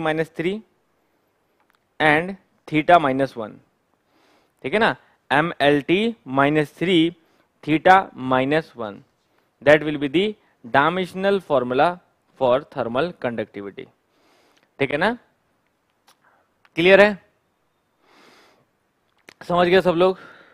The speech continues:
ठीक है ना? एम एल टी माइनस टू और माइनस टू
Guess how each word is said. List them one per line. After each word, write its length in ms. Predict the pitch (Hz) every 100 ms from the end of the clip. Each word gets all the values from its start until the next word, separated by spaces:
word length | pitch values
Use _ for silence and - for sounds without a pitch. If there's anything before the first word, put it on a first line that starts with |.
| _ _ _ _ _ _ _ -
ठीक 100 | 147
है 60 |
ना? 140 | 240 196 _ - - - -
एम 180 | 143 151
एल 180 | 151 151
टी 100 | 165
माइनस 320 | 143 143 139
टू 240 | 175 233 277 _ _ -
और 100 | 131
माइनस 340 | 131 143 147 -
टू 260 | 170 180